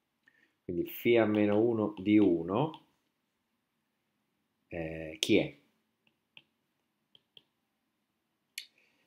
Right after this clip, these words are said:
Allora, φ è una funzione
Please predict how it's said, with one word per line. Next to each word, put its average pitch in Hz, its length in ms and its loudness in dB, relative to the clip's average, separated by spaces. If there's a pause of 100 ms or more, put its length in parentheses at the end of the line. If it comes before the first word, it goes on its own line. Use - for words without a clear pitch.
Allora, 107 300 6
φ - 560 2 (400)
è 95 100 0
una 98 220 -2
funzione 101 720 -2